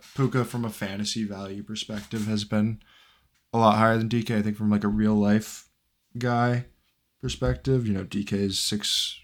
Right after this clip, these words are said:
six three or six five and runs, like, a four three three. Um, I'd much rather have a guy like that in real life to clear out routes and just kinda be constantly threatening. But, you know, it seems like Matt Stafford has been finding Puka.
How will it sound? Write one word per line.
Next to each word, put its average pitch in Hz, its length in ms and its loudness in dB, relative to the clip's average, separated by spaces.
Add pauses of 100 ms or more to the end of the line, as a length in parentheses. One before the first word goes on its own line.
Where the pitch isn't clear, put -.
(300)
six - 360 -8
three 107 360 0
or 107 120 0
six 104 220 -4
five 101 420 -4
and 101 120 -6
runs, 101 240 -4
like, 104 120 -6
a 95 60 -10
four 101 260 -4
three 104 260 -2
three. 107 400 -2 (920)
Um, 90 540 -4 (200)
I'd 104 100 -4
much 98 240 -2
rather 98 200 0
have 95 120 -2
a 101 60 -2
guy 92 220 -4
like 92 240 -6 (180)
that 98 380 -2
in 101 120 -8
real 95 220 -6
life 110 280 -2
to - 80 -10
clear 95 300 -4
out 90 120 -4
routes 92 400 -6
and 92 220 -8 (520)
just - 160 -10
kinda 98 160 -2
be 98 140 0
constantly 101 460 -2
threatening. 110 500 -4
But, 113 240 -2 (600)
you - 60 -10
know, - 80 -8
it - 100 -10
seems 104 180 -2
like 101 140 2
Matt 95 240 -4
Stafford 95 580 -2
has 98 220 -8
been 98 140 -8
finding 113 440 -2
Puka. 120 540 -2